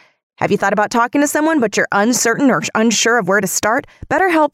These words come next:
dot com online counseling is there for you. BetterHelp makes it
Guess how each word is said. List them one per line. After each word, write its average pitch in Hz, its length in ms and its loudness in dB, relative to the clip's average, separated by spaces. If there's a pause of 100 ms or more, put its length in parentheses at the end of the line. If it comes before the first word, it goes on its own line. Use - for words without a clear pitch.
dot 233 260 0
com 180 300 2
online 233 400 2
counseling 185 420 0
is 196 120 2
there 180 180 2
for - 120 -2
you. 90 260 0 (440)
BetterHelp 330 300 2
makes 277 240 -2
it - 80 -2